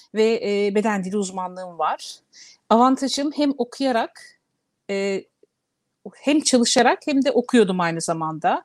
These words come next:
Çünkü hep şuna inandım, farklı bilgileri toplayarak bir sentezle ortaya çıkmak gerekiyor. Danışmanlık, eğitmenlik için bunu hep şart olduğunu düşündüm. E,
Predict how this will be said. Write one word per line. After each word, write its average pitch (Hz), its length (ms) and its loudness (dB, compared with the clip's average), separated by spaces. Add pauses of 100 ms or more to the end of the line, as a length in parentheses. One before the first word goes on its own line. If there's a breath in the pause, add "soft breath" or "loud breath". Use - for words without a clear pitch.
(480 loud breath)
Çünkü 269 280 2
hep 254 80 0
şuna 262 220 -2
inandım, 208 520 -4
farklı 233 640 -2
bilgileri 214 500 -2
toplayarak 226 760 -2 (340 loud breath)
bir 233 240 -4
sentezle 226 680 -2
ortaya 190 400 -6
çıkmak - 460 -10
gerekiyor. 170 580 -6 (320 loud breath)
Danışmanlık, 240 680 0
eğitmenlik 233 560 -4
için 247 240 -4
bunu 240 180 0
hep 262 160 -4
şart 247 360 -4
olduğunu 175 380 -4
düşündüm. 165 540 -2 (540 loud breath)
E, 196 260 -2